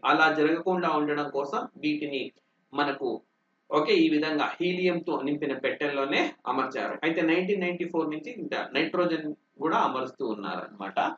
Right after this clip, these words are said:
So, ఈ విధంగా, ఓకే, ఈ రాజ్యాంగ ప్రతులను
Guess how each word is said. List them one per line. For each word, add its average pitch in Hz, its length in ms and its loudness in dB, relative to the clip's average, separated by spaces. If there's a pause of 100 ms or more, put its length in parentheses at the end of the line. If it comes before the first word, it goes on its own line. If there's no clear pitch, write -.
(500)
So, 123 240 4 (180)
ఈ 156 140 8
విధంగా, 151 460 8 (520)
ఓకే, 147 440 2
ఈ 135 260 -2
రాజ్యాంగ 147 520 2
ప్రతులను 143 760 2